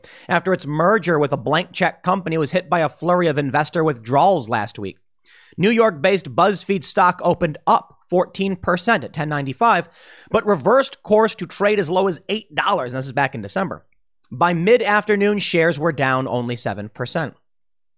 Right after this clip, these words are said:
The sto-, the company was one of the ten trending stocks on StockTwits. After shareholders redeemed a majority of their stake, BuzzFeed said last week it would re-, it would, it would receive only six percent, or nearly sixteen million dollars of the proceeds from the trust account of the blank check company.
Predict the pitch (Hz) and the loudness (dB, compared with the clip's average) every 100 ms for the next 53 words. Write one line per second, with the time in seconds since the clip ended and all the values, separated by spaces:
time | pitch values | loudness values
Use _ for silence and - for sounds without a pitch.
0 | - - 131 - 196 - 160 240 262 131 | -20 -12 -8 -2 -2 0 0 0 0 -4
1 | - _ - - - 156 214 175 160 190 | -10 _ -20 -14 -4 0 0 -2 -4 -2
2 | 226 240 202 190 185 170 - 156 - 147 | -2 0 -2 -2 -4 -4 0 0 0 -4
3 | 131 - 170 175 - 110 - - _ _ | -4 -2 -2 -2 -8 -6 -8 -10 _ _
4 | _ - 190 202 294 277 - 226 190 202 | _ -6 -2 0 0 -2 0 2 2 2
5 | 190 170 135 143 160 170 156 143 139 139 | 2 0 -2 -4 -2 0 0 0 0 0
6 | 127 120 117 190 180 107 147 185 - 202 | 0 -2 -4 -2 -2 0 0 0 -2 -6
7 | 165 190 160 160 151 196 202 175 151 170 | -2 -2 0 -2 -2 -2 -4 -4 -6 -4
8 | 156 - 151 147 160 - - 185 202 190 | -6 -4 -6 -2 -4 -4 -4 0 0 0
9 | - 254 180 170 190 180 - 277 - - | -2 -4 -2 -2 0 -2 -2 -4 -4 -8
10 | - 294 - 233 123 - _ _ _ _ | -8 -6 -2 -2 -4 -12 _ _ _ _
11 | - - 185 196 202 196 - 202 - 185 | -6 0 2 2 2 0 0 -4 -2 -2
12 | 170 165 151 165 165 131 - 202 - 135 | -2 -2 0 2 2 0 0 0 0 -4
13 | - 147 - 190 214 160 135 120 127 131 | -6 -8 -2 -2 0 -4 -4 -4 -4 -2
14 | 135 - 160 - - 233 123 95 | -2 -2 -4 -4 -4 -4 -4 -10